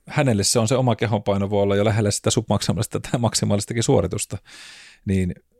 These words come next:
niin hänelle se voi olla sitä, että no, ravistele vähän jalkoja, tee muutamia varovaisia puolikyykkyjä kepin kanssa ja sit lähdetään sinne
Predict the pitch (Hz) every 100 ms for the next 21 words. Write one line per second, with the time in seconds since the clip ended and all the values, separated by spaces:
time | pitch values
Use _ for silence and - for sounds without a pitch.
0 | _ _ - 110 113 107 110 123 101 -
1 | 107 110 107 - 113 110 104 110 107 120
2 | 113 - 101 110 107 117 107 - 95 92
3 | 104 117 113 98 95 104 98 98 98 -
4 | 104 90 95 98 - 95 92 - _ -
5 | _ _ _ _ - 107 98 98 98 -
6 | 98 - _ - 117 _ _ _ - 104
7 | 101 92 92 98